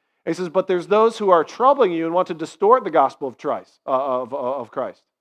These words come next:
So there, there's other people who are troubling, distorting this gospel of Christ,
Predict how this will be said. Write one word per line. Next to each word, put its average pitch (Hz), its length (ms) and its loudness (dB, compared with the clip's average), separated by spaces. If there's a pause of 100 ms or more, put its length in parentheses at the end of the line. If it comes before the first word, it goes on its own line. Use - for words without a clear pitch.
(420)
So - 100 -10
there, 226 300 2
there's 196 160 0
other 247 160 2
people 214 340 -6
who 180 120 0
are 180 220 0
troubling, 190 500 -2 (260)
distorting 165 800 2 (240)
this 156 160 -8
gospel 170 560 2
of 135 100 -4
Christ, 139 380 0